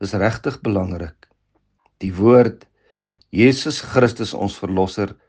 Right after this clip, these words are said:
is self God. Johannes het nie geskryf dat die Woord goddelik is,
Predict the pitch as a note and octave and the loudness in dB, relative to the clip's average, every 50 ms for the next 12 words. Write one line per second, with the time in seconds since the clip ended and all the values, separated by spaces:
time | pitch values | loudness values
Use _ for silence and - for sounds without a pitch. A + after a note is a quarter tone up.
0 | _ _ _ _ _ _ - - - F3 D3 - - - - - _ _ _ _ | _ _ _ _ _ _ 6 8 8 8 6 4 -4 -14 -18 -20 _ _ _ _
1 | _ - - - - G#2+ G2 G2 F#2 E2 - - _ _ _ _ _ - - - | _ -16 -14 -6 -4 -2 -2 -2 -2 -4 -8 -16 _ _ _ _ _ -18 -16 -12
2 | - E2 C#2+ C#2 - _ _ _ _ _ _ _ _ _ _ _ _ - - - | -12 -12 -12 -12 -16 _ _ _ _ _ _ _ _ _ _ _ _ -20 -20 -20
3 | - - - A#2 B2 C3+ D3 E3 D#3+ - - D3 - A#3 - - - - - - | -14 0 4 6 6 6 6 4 2 0 -4 -4 -4 -4 -2 -2 -2 -4 -4 -6
4 | - C3 C3 C3+ A#2+ - - A#2 G#2 A2+ A2 G2+ A2 A#2 A2+ - - - _ _ | 0 2 4 4 4 2 0 0 0 0 0 2 2 2 2 2 0 -8 _ _
5 | _ _ _ - - - - G#3 G3 E3 F3 D3 A2+ G2+ G2 G2 - - - G#2 | _ _ _ -20 -20 -4 0 0 0 2 2 2 2 2 0 -2 -2 -2 -2 -2
6 | G2 - - | -2 -2 -8